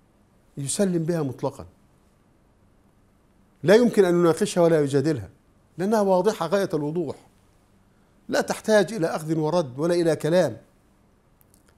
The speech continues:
وأنا قلت لكم بأن الصحابة رضوان الله تعالى عليهم كانوا يؤمنون بعلو الله على خلقه، ووردت عنهم أقوال ثابتة في الصحيحين وغيرهما تدل على ذلك،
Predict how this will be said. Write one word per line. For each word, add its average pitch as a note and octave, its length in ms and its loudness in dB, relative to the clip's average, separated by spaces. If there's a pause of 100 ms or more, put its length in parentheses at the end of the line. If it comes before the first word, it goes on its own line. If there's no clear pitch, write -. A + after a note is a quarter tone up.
(280)
وأنا E3+ 240 0
قلت F3 300 -2
لكم D#3 340 0 (1120)
بأن E3 240 4
الصحابة F3+ 520 2
رضوان D#3+ 320 -2
الله D#3+ 260 -4
تعالى D#3 320 -4
عليهم D3+ 360 -4 (840)
كانوا G3+ 300 6
يؤمنون F3 460 6
بعلو D#3+ 380 0
الله F3 140 0
على D3+ 260 -2
خلقه، F#3+ 300 -8 (1080)
ووردت F3+ 540 4
عنهم F#3 320 0
أقوال G3 340 2
ثابتة G#3+ 500 4
في D3+ 60 -6
الصحيحين F3 580 -2
وغيرهما E3+ 520 -2 (760)
تدل E3 300 2
على C#3+ 220 -2
ذلك، C3+ 360 -4